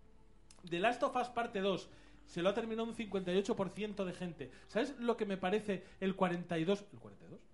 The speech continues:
Sí, uy, qué bien, uy, qué bien matemáticas. El cuarenta y dos por ciento restante, que son unos hijos de puta y que se mueran, porque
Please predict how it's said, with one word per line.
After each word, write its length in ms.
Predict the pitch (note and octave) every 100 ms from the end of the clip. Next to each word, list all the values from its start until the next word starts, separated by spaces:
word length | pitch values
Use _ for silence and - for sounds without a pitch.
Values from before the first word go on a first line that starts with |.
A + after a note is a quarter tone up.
| -
Sí, 100 | D4+
uy, 180 | B2+ F3 -
qué 60 |
bien, 260 | G2 C3+ D3 -
uy, 100 | F#3
qué 100 | A2+
bien 140 | B2
matemáticas. 580 | A#2+ G#2+ D#3+ - - - - - - - -
El 180 | F#3+ F#3
cuarenta 420 | F#3+ F#3 F3+ F3+
y 60 |
dos 140 | F#3 A#3
por 140 | A#3+
ciento 240 | B3 G#3+ G#3
restante, 460 | G3 F3+ A#3 G3
que 80 | D3
son 120 | A3
unos 200 | A3 F#3+
hijos 240 | - C3 A#2+
de 80 |
puta 260 | G#2+ F3 D#3+
y 40 |
que 100 | -
se 100 | -
mueran, 320 | F#2+ D#3 A#2 F#2 - - -
porque 440 | D#3+ D#3+ D#3 D3+